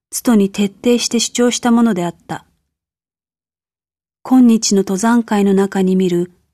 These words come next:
岩登りなど専門化した登山は、この意味で解釈することができよう。思うに彼は、古代ギリシャの競技精神を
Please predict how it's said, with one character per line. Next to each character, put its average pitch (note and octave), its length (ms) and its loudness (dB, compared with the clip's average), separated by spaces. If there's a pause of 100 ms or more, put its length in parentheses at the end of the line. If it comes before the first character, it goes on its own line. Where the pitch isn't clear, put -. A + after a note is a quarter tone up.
(120)
岩 A3+ 260 2
登 G#3+ 260 0
り F#3+ 100 0
な F3+ 120 -4
ど E3+ 260 -8 (280)
専 A3+ 220 4
門 B3+ 160 4
化 B3+ 140 -10
し - 60 -10
た B3+ 100 -6
登 A#3+ 180 -4
山 G3 260 -4
は、 E3+ 280 -6 (600)
こ - 120 -4
の G#3 140 4
意 G#3+ 100 2
味 G3+ 140 2
で E3+ 120 -4
解 A3+ 240 -2
釈 A3 240 -8
す - 120 -8
る G3 80 -8
こ F#3+ 120 -8
と G3+ 120 -8
が F#3+ 100 -6
で F3 140 -6
き - 200 -12
よ F3 280 -10 (2500)
う。 G#3 60 -2
思 B3 280 4
う A#3 40 2
に G3 140 0
彼 G3+ 260 -4
は、 F3 260 -4 (400)
古 A3 160 0
代 B3 220 2
ギ B3+ 120 0
リ B3 120 2
シ G#3+ 140 -4
ャ - 20 -2
の F#3 280 -2
競 A#3 220 0
技 B3 140 0
精 A#3+ 260 0
神 G3 300 -4
を F3+ 240 -2